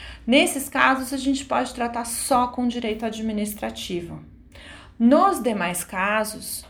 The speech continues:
a gente trata apenas com o penal.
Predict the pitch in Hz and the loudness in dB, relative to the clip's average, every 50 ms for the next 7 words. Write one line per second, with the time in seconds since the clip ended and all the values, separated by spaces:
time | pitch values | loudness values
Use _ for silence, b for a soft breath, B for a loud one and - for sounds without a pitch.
0 | - - - - 196 208 196 220 226 226 - - - - 208 202 202 214 214 208 | -20 -20 -8 -4 -4 -2 0 0 -2 -2 -4 -6 -4 0 2 2 2 2 0 -2
1 | 185 - - - 208 226 - - - - 254 247 240 247 262 262 269 269 269 - | -8 -4 0 0 0 0 -2 -6 0 4 6 6 6 6 6 4 4 2 0 -2
2 | - - 226 226 233 240 247 233 - 226 202 - - 233 214 214 202 190 185 180 | -2 0 2 2 4 2 2 -2 -4 -6 -8 -4 -4 -2 0 0 2 2 2 2
3 | 175 175 175 | 0 -2 -6